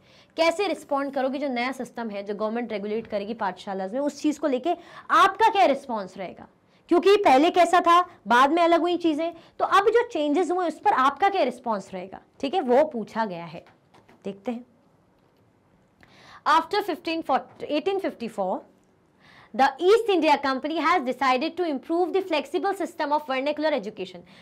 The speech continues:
फिफ्टीन फिफ्टी फ़ोर से, सॉरी, एटीन फिफ्टी फ़ोर है, वो एक्साइटमेंट और फ्लो में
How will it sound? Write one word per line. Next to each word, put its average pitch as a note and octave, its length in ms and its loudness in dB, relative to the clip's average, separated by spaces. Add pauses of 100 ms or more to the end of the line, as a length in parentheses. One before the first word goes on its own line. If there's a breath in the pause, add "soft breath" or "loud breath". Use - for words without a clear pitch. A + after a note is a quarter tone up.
(240 loud breath)
फिफ्टीन B3 320 -6
फिफ्टी A#3 320 -8
फ़ोर A3 220 -6
से, G3 120 -8
सॉरी, A3+ 420 -2
एटीन F4+ 300 -2
फिफ्टी C#4 260 -8
फ़ोर A3 260 -6
है, A#3+ 80 -4
वो C#4+ 260 -2 (360 loud breath)
एक्साइटमेंट E4+ 680 -4
और F4+ 60 -4
फ्लो D4 280 -6
में D#4 140 -6